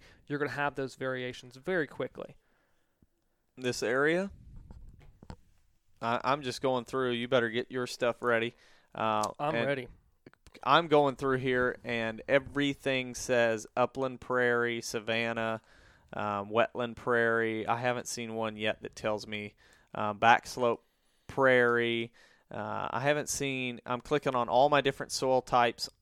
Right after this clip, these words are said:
Speaker 2: in my area of interest, and all the ecological sites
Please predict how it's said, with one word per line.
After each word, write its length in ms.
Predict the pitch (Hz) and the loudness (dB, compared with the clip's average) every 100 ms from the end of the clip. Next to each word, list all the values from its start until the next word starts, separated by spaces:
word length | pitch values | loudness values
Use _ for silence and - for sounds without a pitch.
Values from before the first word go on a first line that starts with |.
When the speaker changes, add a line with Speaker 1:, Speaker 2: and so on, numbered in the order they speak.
| _ | _
Speaker 2:
in 200 | 139 143 | -2 0
my 220 | 139 127 123 | 4 4 4
area 340 | 127 127 123 | 2 4 2
of 100 | 113 - | 0 -2
interest, 520 | 127 - 117 110 - | -6 -4 -4 -4 -8
and 120 | 113 104 | -10 -4
all 300 | 117 127 127 | 2 4 2
the 220 | 123 127 | 0 -4
ecological 640 | - 120 120 117 120 110 | -2 4 4 4 -2 -10
sites 540 | - 120 113 107 - | -2 2 2 0 -8